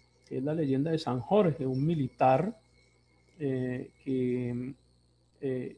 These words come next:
utiliza no solamente el, el, también tiene que ver con el Santo Grial, por supuesto, pero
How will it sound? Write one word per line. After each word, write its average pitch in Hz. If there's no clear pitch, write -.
utiliza 147
no 139
solamente 170
el, 127
el, 123
también 185
tiene 214
que 208
ver 160
con 196
el 165
Santo 151
Grial, 143
por 135
supuesto, 135
pero 202